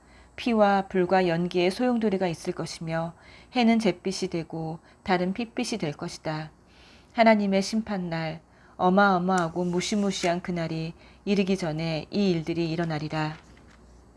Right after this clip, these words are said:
누구든지 "하나님 구원해 주십시오." 하고 외치는 자는 구원을 받을 것이다. 시온산에서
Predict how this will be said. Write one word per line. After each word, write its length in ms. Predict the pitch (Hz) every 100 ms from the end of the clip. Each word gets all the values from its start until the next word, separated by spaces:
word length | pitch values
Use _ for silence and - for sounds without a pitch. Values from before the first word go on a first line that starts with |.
| - - - - - - - - - - - - - -
누구든지 840 | 196 196 180 175 - 170 165 160 - - -
"하나님 400 | 220 214 214 220
구원해 340 | 220 196 190
주십시오." 640 | 196 185 185 - 180 180 185
하고 200 | 208 208
외치는 460 | 180 165 190 180
자는 400 | 170 165 160 165 170
구원을 380 | 190 190 185
받을 240 | 185 165 165
것이다. 580 | 170 - - 160 156 160 - - - -
시온산에서 1000 | - 233 220 214 208 180 170 175 160 160